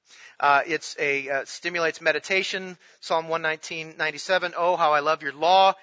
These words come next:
It is my meditation all the day." And, you know, when we meditate and we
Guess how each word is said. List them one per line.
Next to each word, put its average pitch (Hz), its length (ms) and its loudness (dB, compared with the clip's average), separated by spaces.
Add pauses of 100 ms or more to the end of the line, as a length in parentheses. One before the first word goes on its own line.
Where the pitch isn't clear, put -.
(220)
It 196 120 2
is 190 140 -2
my 185 120 0
meditation 180 680 -4 (340)
all 165 420 4
the 151 160 -4
day." 123 440 -2 (240)
And, 143 300 -10
you 160 80 -10
know, 143 80 -4
when 143 120 -8
we 143 80 -10
meditate 170 520 -2
and 165 80 -16
we 143 120 -14